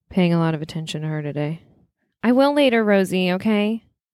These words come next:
I'm talking about creeps on the internet. Anyway, so back to this guy, Lorne, who comes in, chilling on the massage chair. It's like, brought her a bracelet, apparently. She's all like, "What do you wanna do first?" And he's like,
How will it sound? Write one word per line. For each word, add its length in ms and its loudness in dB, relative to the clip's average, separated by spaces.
I'm 80 -8
talking 340 4
about 200 2
creeps 340 -2
on 80 4
the 100 4
internet. 420 0
Anyway, 340 4
so 100 -2
back 200 -2
to 100 -2
this 180 0
guy, 440 0
Lorne, 420 4
who 80 0
comes 260 0
in, 340 0
chilling 320 0
on 60 0
the 60 0
massage 480 2
chair. 640 2
It's 180 -6
like, 280 -2
brought 200 -2
her 140 -2
a 60 -4
bracelet, 640 2
apparently. 920 0
She's 220 2
all 100 6
like, 160 2
"What 100 -4
do 60 0
you 60 0
wanna 160 0
do 140 2
first?" 580 -2
And 120 0
he's 200 4
like, 340 2